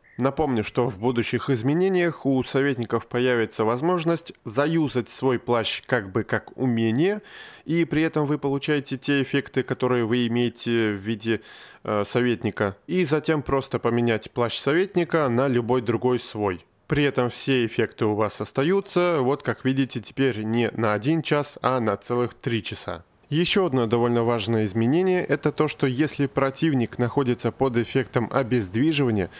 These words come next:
то при использовании библиотечного щита Т один и Т два,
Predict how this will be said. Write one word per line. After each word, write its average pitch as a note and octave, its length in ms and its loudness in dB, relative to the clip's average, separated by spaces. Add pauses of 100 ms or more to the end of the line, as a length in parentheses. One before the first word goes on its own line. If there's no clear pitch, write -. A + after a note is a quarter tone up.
(240)
то D3+ 140 2
при D3 240 2
использовании A2+ 640 0
библиотечного A2+ 840 0
щита G#2+ 380 0
Т G#2+ 260 0
один G2 260 -2
и G#2 160 -2
Т F#2+ 180 -2
два, C3+ 400 -2